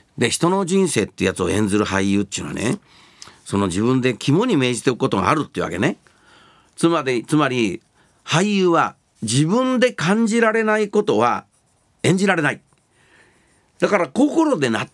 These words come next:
得したものはできない。つまり、その人の生き方そのものがそのまま画面に出てくるっ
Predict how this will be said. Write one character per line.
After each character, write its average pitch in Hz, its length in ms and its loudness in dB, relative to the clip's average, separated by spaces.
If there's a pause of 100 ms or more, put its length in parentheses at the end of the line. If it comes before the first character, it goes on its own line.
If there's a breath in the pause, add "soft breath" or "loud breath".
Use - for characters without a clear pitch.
(120)
得 175 200 0
し - 80 -2
た 156 80 0
も 147 100 2
の 190 80 2
は 131 80 -2
で 82 160 -6
き 87 60 -2
な 98 80 2
い。 95 80 -4 (2250 soft breath)
つ 117 140 -2
ま 90 140 0
り、 101 220 0
そ 104 220 -4
の 107 100 0
人 98 220 -8
の 90 220 -2 (180)
生 98 120 -2
き - 180 -10
方 - 260 -2
そ - 180 -4
の 123 120 2
も 175 180 0
の 170 160 0
が 110 460 -2
そ - 200 -8
の 104 120 -2
ま 120 140 0
ま 139 340 0 (760)
画 87 160 -2
面 76 160 -6
に 71 120 -10
出 - 100 -20
て - 80 -16
く - 80 -14
る - 60 -16
っ - 40 -20